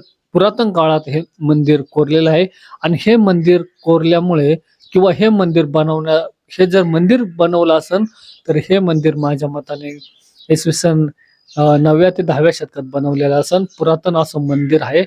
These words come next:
यादव राजांनी हे मंदिर बनवलेलं असू शकतं कारण ते शिवाचे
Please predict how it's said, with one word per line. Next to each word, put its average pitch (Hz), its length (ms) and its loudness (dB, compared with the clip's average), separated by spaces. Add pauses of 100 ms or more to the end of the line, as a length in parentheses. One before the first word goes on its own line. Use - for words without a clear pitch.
(460)
यादव 185 520 2 (300)
राजांनी 160 420 0
हे 185 60 2
मंदिर 156 360 -2
बनवलेलं 143 520 -6
असू 143 180 -4
शकतं - 300 -8
कारण 156 260 0
ते 151 60 -4
शिवाचे 147 460 -2